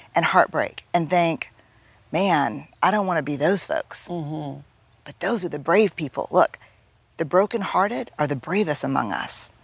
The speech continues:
Speaker 1: 'cause they dared to love somebody.
Speaker 2: Yeah, and there is a process. You've done the scientific research, uh, combined with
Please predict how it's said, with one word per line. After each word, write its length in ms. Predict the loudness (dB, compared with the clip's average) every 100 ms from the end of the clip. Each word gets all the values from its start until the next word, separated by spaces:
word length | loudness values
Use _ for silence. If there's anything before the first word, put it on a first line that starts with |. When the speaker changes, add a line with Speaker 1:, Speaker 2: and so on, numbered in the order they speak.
| _ _ _ _ _ _ _ -4
Speaker 1:
'cause 160 | -2
they 160 | 0 0
dared 360 | 0 0 0
to 100 | -2
love 280 | -6 -4 -4
somebody. 600 | -4 -4 -2 -4 -4 -10 _ _
Speaker 2:
Yeah, 160 | -14 -14 -18 -10 -2
and 160 | 2
there 160 | 6 6
is 140 | 4
a 40 | 0
process. 460 | 2 2 2 -4
You've 80 | -2
done 240 | 0 0 2
the 220 | 0 0
scientific 800 | 2 4 4 4 0 -2 -2 -4
research, 800 | -4 -2 0 0 -2 -8 -12 -14 _ _ _ _ _ _ _ _
uh, 120 | -4
combined 720 | -2 -4 2 4 6 4 0
with 460 | -2 0 0 -4